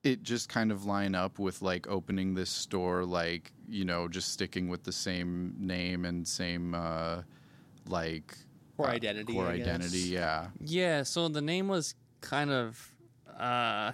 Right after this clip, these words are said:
Speaker 3: it was tough to decide if we wanted to carry the name with us into the store. Uh, you think about names like Nike, Adidas, uh, I don't know what else, like L G, right?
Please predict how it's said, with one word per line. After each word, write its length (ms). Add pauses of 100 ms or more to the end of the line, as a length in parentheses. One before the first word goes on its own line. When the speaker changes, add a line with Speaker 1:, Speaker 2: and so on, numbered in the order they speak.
Speaker 3:
it 60
was 160
tough 280
to 100
decide 400
if 180
we 140
wanted 360
to 320 (920)
carry 340
the 120
name 300
with 220
us 220
into 180
the 120
store. 400 (680)
Uh, 840
you 160
think 200
about 360 (340)
names 360
like 220
Nike, 520 (260)
Adidas, 840 (460)
uh, 540 (760)
I 60
don't 140
know 180
what 120
else, 220
like 180
L 180
G, 440 (100)
right? 300